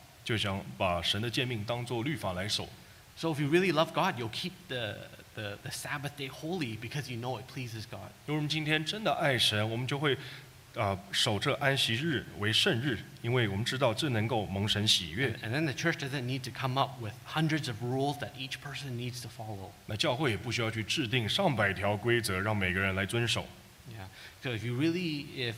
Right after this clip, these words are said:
Speaker 2: if everybody loves God, uh, no one needs to enforce any rules.
Speaker 1: 对，如果每个人都爱神，就不需要去强制执行任何的规定。
Speaker 2: Yeah, no one needs to be reminded because you'll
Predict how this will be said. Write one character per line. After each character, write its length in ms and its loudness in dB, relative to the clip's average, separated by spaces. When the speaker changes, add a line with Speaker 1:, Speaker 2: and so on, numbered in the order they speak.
Speaker 2:
if 60 -4
everybody 540 4
loves 240 0
God, 320 2
uh, 280 -4
no 160 -2
one 240 0
needs 300 -4
to 180 -6
enforce 440 -8
any 260 -6
rules. 280 -6
Speaker 1:
对， 80 0
如 160 0
果 80 0
每 220 -2
个 80 -2
人 200 2
都 140 0
爱 220 2
神， 340 -2
就 120 0
不 200 -2
需 160 0
要 180 2
去 160 -2
强 380 0
制 180 0
执 240 0
行 220 2
任 160 2
何 120 -6
的 140 -4
规 240 0
定。 160 -6
Speaker 2:
Yeah, 140 -10
no 120 -6
one 160 2
needs 180 2
to 60 -8
be 80 -4
reminded 640 -2
because 240 -6
you'll 380 -2